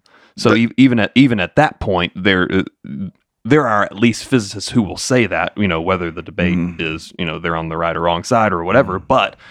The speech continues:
Speaker 1: it's not even just Bible people who will deny
Speaker 2: Sure.
Speaker 1: a totally free will.
Speaker 2: But, but y-, y-, listen, you, you don't have to be a scientist,
Speaker 1: Mm-hmm.
Speaker 2: nor do you have to be a Bible scholar to realize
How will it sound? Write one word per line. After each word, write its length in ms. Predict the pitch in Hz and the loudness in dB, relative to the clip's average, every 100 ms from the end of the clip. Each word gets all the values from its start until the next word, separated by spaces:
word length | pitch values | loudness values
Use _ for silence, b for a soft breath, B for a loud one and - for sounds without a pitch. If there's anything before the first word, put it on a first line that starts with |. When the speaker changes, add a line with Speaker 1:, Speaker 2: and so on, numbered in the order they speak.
| b | b
Speaker 1:
it's 240 | 104 120 135 | -4 -2 2
not 160 | 135 | 2
even 280 | 131 107 101 | 2 0 -2
just 340 | 92 123 120 - | 2 2 2 0
Bible 300 | 117 151 - | 0 0 -2
people 380 | 101 90 85 85 | -6 -2 -2 0
who 440 | 98 85 82 85 - | 2 4 2 -2 -6
will 220 | - 95 90 | 0 0 0
deny 600 | 98 90 87 85 85 - _ _ - | -4 -2 -2 -2 -4 -10 _ _ -2
Speaker 2:
Sure. 200 | 98 - | 0 0
Speaker 1:
a 20 | |
totally 520 | - 143 135 104 87 | 2 2 2 -2 -6
free 280 | 85 110 92 | -6 -2 0
will. 340 | 92 90 - - _ | 2 0 0 -12 _
Speaker 2:
But, 240 | 160 - | 0 0
but 200 | 139 139 - | 0 0 -2
y-, 100 | 104 - | -14 -10
y-, 100 | 123 - | -10 0
listen, 340 | 139 151 110 98 | 2 4 0 2
you, 200 | 123 - | 2 2
you 160 | 120 131 | 4 4
don't 220 | 151 120 | 4 2
have 240 | 127 117 | 0 2
to 80 | 101 | 2
be 500 | 95 95 90 90 87 - | 4 4 4 2 -2 -6
a 60 | 87 | -2
scientist, 1000 | - 110 107 87 80 71 - - - - | 2 2 2 -2 -2 -2 -2 -4 -8 -12
Speaker 1:
Mm-hmm. 300 | 110 107 123 | -10 -6 -2
Speaker 2:
nor 320 | 104 107 123 135 | 4 6 6 4
do 80 | |
you 140 | 120 107 | 2 2
have 180 | 107 - | 2 2
to 60 | |
be 140 | 95 98 | 2 2
a 60 | |
Bible 400 | 85 92 107 95 | 4 4 4 2
scholar 420 | - - 80 82 85 | -4 2 4 4 0
to 140 | 98 | -2
realize 840 | 87 139 98 69 64 62 - - | 2 2 4 4 2 0 -2 -8